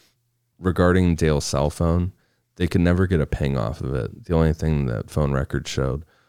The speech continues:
Speaker 2: was that Dale had tried to access his voicemail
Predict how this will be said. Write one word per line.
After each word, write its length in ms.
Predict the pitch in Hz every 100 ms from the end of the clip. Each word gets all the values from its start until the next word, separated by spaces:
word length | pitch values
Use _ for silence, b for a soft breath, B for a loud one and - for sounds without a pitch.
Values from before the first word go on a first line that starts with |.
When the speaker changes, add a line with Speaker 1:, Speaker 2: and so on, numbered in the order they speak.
| _
Speaker 2:
was 200 | 73 73
that 180 | 71 67
Dale 300 | - 76 76
had 160 | 80 73
tried 240 | 76 65
to 100 | -
access 500 | 71 69 - 65 -
his 160 | - 65
voicemail 680 | 69 67 - 67 67 69